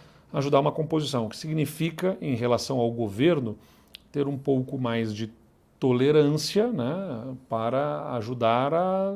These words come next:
encontrar-se um rumo. Tolerância não significa ser base, sustentar um governo, eh, mas significa fazer uma oposição de forma responsável, na minha visão.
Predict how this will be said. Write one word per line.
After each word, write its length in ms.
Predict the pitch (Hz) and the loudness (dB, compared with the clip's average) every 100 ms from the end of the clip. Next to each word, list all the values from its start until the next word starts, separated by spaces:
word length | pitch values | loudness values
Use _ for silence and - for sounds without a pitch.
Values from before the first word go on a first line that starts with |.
| 214 | -4
encontrar-se 640 | 202 202 185 139 139 151 226 | -4 -2 2 4 4 2 -2
um 60 | |
rumo. 460 | 202 151 151 110 98 - _ _ - _ _ _ _ | 2 4 4 2 -4 -12 _ _ -20 _ _ _ _
Tolerância 440 | - 110 107 117 151 | -6 -2 -2 -2 -4
não 100 | 156 | -4
significa 920 | 175 170 131 123 120 165 180 185 202 - | -4 -6 -4 -4 -2 0 0 -2 -10 -20
ser 260 | - - 110 | -18 -6 -4
base, 720 | 95 110 131 143 143 160 139 120 | 4 4 4 0 -6 -10 -12 -14
sustentar 1200 | - - - - - - 113 - 104 - 131 135 | -16 -18 -18 -16 -16 -10 -6 -4 -2 0 0 0
um 120 | 113 | -2
governo, 600 | 104 101 104 123 143 156 170 - - _ _ _ - | -6 -6 -4 -4 -4 -6 -16 -20 -20 _ _ _ -8
eh, 640 | 123 113 110 110 110 113 | -4 -2 -2 -4 -6 -6
mas 200 | 117 117 | -6 -6
significa 400 | - 127 113 127 | -4 -6 -4 -4
fazer 180 | 131 127 | -2 -2
uma 120 | 135 | 0
oposição 800 | 139 135 131 139 120 123 - 127 | 2 2 2 0 0 -4 -4 -4
de 100 | 143 | -4
forma 380 | 156 151 139 156 | -4 -2 -2 -2
responsável, 880 | 143 131 147 - 190 - 131 107 104 | 0 0 0 -4 -6 0 2 2 -4
na 100 | 101 | -6
minha 180 | 104 104 | -6 -6
visão. 340 | 104 101 95 | -6 -8 -10